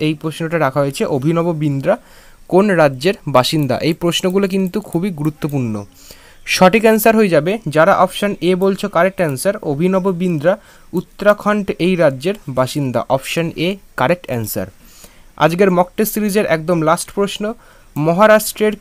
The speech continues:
কৃষ্ণ মৃত্তিকা কী নামে পরিচিত? এই যে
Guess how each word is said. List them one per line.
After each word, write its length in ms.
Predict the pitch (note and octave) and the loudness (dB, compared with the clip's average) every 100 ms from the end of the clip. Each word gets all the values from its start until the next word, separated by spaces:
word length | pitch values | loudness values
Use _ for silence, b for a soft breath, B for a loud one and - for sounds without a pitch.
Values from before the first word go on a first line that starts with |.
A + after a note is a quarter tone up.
| - | -6
কৃষ্ণ 340 | G#3 - A3 A3+ | -6 -4 -2 0
মৃত্তিকা 640 | G3+ F#3 - E3+ - G#3 B3 - - | 0 -2 -6 -6 0 0 0 -12 -10
কী 120 | G#3 A3 | -4 0
নামে 260 | G3+ E3 G3+ G#3+ | 0 0 -2 -2
পরিচিত? 380 | E3 E3+ D#3+ B2 G#2+ - b b b b - | -2 -2 -4 -4 -6 -8 b b b b -10
এই 120 | D3+ | -4
যে 60 | F3+ | -2